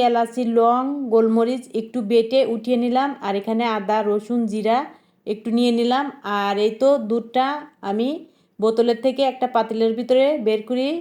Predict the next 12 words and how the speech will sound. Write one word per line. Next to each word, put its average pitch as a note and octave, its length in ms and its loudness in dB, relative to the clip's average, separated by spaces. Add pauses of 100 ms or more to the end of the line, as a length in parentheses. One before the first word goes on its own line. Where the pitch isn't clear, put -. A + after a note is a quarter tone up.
(260)
চুলার A3+ 280 2
উপরে A#3 200 0
দিলাম। B3+ 300 -2 (120)
আর G#3 160 -4
এখানে A#3 260 -2 (120)
দুই A#3 140 -2 (160)
প্যাকেট A#3 380 0
লুডু A#3 360 -2 (260)
সিদ্ধ G3+ 240 -4 (140)
করে C#4 180 -2 (180)
এই A3 200 0
তো B3+ 60 2